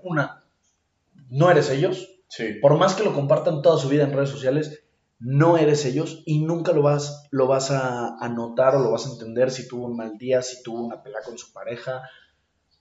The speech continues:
Speaker 1: cualquier cosa.
Speaker 2: Sí.
Speaker 1: No vas a lograr ponerte en esa, en esa posición, que sí hay cosas que molestan cuando de verdad no hace nada.
Speaker 2: Claro.
Speaker 1: Si tuvo un mal día, pues bueno,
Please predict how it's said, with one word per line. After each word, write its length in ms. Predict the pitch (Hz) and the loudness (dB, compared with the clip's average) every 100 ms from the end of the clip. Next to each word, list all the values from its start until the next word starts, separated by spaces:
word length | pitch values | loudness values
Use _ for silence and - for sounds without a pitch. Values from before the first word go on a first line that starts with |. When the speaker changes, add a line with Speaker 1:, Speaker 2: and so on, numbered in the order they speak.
| _ _ | _ _
Speaker 1:
cualquier 480 | 147 160 156 190 185 | 2 2 2 -2 0
cosa. 420 | 190 151 - - _ _ _ | 0 0 -6 -12 _ _ _
Speaker 2:
Sí. 140 | 113 104 - | -14 -14 -4
Speaker 1:
No 180 | 147 175 | 0 2
vas 160 | 190 170 | 2 0
a 80 | |
lograr 420 | 147 143 160 147 147 | 0 2 2 0 -2
ponerte 380 | 156 156 147 | -4 -4 -2
en 80 | 147 | 0
esa, 500 | 143 147 143 - - _ _ _ _ _ - | 0 0 -2 -4 -16 _ _ _ _ _ -10
en 140 | 127 | -4
esa 220 | 127 139 | -2 -2
posición, 600 | 139 135 - 147 135 - - - _ - | -2 -6 -6 -2 -2 -4 -16 -20 _ 0
que 140 | 147 | 2
sí 200 | 143 151 | 4 6
hay 200 | 143 143 | 6 6
cosas 280 | 135 135 - | 0 -2 -4
que 100 | 113 | -4
molestan 640 | 113 120 123 147 147 - | 0 0 2 0 0 -4
cuando 320 | 107 104 101 98 | -12 -12 -10 -8
de 60 | |
verdad 380 | 98 107 113 - _ | -2 -2 -2 -10 _
no 180 | 104 101 | -18 -16
hace 320 | 98 - - | -14 -14 -12
nada. 300 | 107 - _ _ _ | -12 -12 _ _ _
Speaker 2:
Claro. 240 | 104 101 | -6 -6
Speaker 1:
Si 140 | 135 135 | -4 2
tuvo 180 | 139 | 6
un 140 | 143 143 | 6 6
mal 200 | 143 139 | 6 4
día, 280 | 131 143 139 | 4 2 2
pues 120 | 110 | -2
bueno, 380 | 131 147 73 | -2 -2 -4